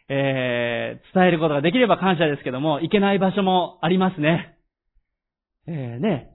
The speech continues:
女性の方々の交わりの場所であったりね、えー、いろんな、あ、場所があります。ね、中学校に私が乗り込んでってですね、<laughs> 高校とかね、行って話できるかって、教会に来てくれた子とかではね、できるかもしれないですけど、私が直接行ったらですね、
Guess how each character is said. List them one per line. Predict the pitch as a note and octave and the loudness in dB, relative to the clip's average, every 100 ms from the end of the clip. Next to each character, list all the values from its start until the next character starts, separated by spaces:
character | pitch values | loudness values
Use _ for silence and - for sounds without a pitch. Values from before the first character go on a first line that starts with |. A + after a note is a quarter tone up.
| B2+ | -6
女 | D3+ | -2
性 | E3 | 0
の | D3+ | 0
方 | D3+ D3+ | 0 0
々 | D3 C3+ | 0 0
の | |
交 | D#3 E3 | 0 2
わ | E3 | 4
り | D3+ | 4
の | |
場 | D3+ | 2
所 | - | 2
で | D3 | 0
あ | A#3 | 0
っ | |
た | - | -2
り | B2+ | -2
ね、 | D#3+ G#3+ - _ _ _ _ | -2 -4 -10 _ _ _ _
え | B2+ B2 D3+ | -8 -6 0
ー、 | |
い | |
ろ | A#3 B3+ | 2 4
ん | |
な、 | B3 A#3+ G3+ D3 F3 | 4 4 2 -4 -6
あ、 | F3 | -2
場 | F#3 | 0
所 | A3 | 0
が | G#3 G#3 F3+ | 2 2 2
あ | |
り | F#3+ | 0
ま | F#3+ F3+ | 0 -2
す。 | - _ - | -4 _ -8
ね、 | D#3 D#3 | -6 -4
中 | F#3 | 0
学 | G3 F#3+ | 0 0
校 | |
に | D#3+ | 0
私 | D3 D#3 | 0 -2
が | D3+ | -2
乗 | D3+ | -4
り | D3+ | -2
込 | E3+ | 0
ん | |
で | D3 | 0
っ | |
て | C3+ | -2
で | B2 | -4
す | D3 | 0
ね、 | E3 D#3+ - C#3+ G3 B3 | 0 0 -6 -8 -4 -2
<laughs> | D4+ D3+ | -2 -6
高 | - E3 | -4 -2
校 | D#3+ D#3+ | 0 0
と | D#3 | 0
か | C3 | 2
ね、 | F#3+ B3+ - | 0 -2 -6
行 | F#3+ | -8
っ | |
て | - - F3 - - - | -4 -2 -2 -2 -14 -8
話 | D#3+ E3 E3+ | -2 -2 0
で | F3+ | 0
き | G3+ | 2
る | |
か | D#3+ | 0
っ | |
て、 | C3+ | 2
教 | A#3 | 0
会 | A#3 B3 | 0 -2
に | A3+ | -2
来 | |
て | C#4+ | -2
く | B3+ | 0
れ | B3 | 2
た | G3+ | 2
子 | F3+ | 2
と | D#3+ | 2
か | D3+ | 2
で | C#3 | 0
は | |
ね、 | C3+ | -2
で | C#3 | -2
き | D#3 | 0
る | E3 | 0
か | C#3+ | -2
も | C#3 | -6
し | |
れ | C#3+ | -4
な | C3 | -4
い | |
で | A#2+ | -6
す | |
け | A#2+ | -8
ど、 | |
私 | A#2+ F3+ G#3 | -4 -2 -2
が | G3+ | -2
直 | F#3+ | -4
接 | F#3+ F3+ | -4 -4
行 | |
っ | E3+ | -2
た | D#3 | -2
ら | A#2+ | -4
で | |
す | B2 | -6
ね、 | C3 | -8